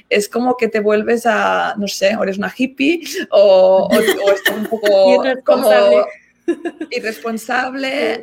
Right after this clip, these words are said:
Speaker 1: antimédicos, y es en plan, "No, no, no, es que si tú miras la evidencia científica, dice, em, que es el sitio más seguro", ¿no? Hay estudios que, que lo dicen y, y estás acompañada con una comadrona o con dos, depende de donde estés,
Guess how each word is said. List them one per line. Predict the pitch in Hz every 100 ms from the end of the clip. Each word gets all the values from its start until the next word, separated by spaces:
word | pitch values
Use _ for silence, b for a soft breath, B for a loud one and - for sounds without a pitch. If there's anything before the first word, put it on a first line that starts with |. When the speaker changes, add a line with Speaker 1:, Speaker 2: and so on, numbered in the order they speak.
| -
Speaker 1:
antimédicos, | 214 208 208 220 247 254 254 247 277 -
y |
es | 208
en | 220 214
plan, | 220 202 202
"No, | 233
no, | 240
no, | 214 247
es | - 202
que | 202
si | -
tú | 180
miras | 214 240
la | 247
evidencia | 240 233 240
científica, | 240 220 254 262 240 196 214 302 -
dice, | 180 208 277 277 247 - - B B B -
em, | 226 208 208 190 185 185 - -
que | 214
es | 208
el | 226 226
sitio | - 240 262
más | 254 240
seguro", | 214 202 269 202
¿no? | 180 240
Hay | 294 190
estudios | 190 - 208 214 208
que, | 196 185 185
que | 185
lo | 196
dicen | 220 226 -
y, | - 185 170 - 156
y |
estás | 165 175 185
acompañada | 190 190 185 180 185
con | 196 185
una | 175 170
comadrona | 175 175 202 226 247 240
o | 180
con | - 170
dos, | 190 233 220
depende | 208 185
de | 185
donde | 185
estés, | - 220 240